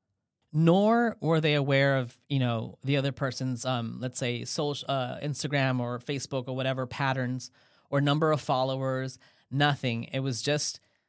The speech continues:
they were just giving what they were given. And of course, the, the researchers asked the students what were their views regarding selfies and posies.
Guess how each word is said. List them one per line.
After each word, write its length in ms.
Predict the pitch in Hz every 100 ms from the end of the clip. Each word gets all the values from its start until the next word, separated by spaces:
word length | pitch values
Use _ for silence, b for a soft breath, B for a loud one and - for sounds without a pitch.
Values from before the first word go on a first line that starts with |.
| _ -
they 80 |
were 100 | 143
just 260 | 127 160 -
giving 500 | 165 165 165 170 165 _ _ _ _ _ -
what 140 | 135
they 100 | 147
were 120 | 131
given. 340 | 120 107 113 123 _ _ _ _ _ _ _
And 120 | 254
of 80 | 262
course, 440 | 254 185 165 156 -
the, 520 | 156 151 147 131 -
the 120 | 156
researchers 580 | 151 147 165 143 147 139
asked 440 | 139 139 139 -
the 80 | 151
students 440 | - - 139 131 139
what 120 | 131
were 100 | 135
their 120 | 131
views 300 | 127 131 123
regarding 360 | 127 123 120 117
selfies 540 | 208 202 196 196 170
and 140 | 139
posies. 600 | 131 160 151 147 143 135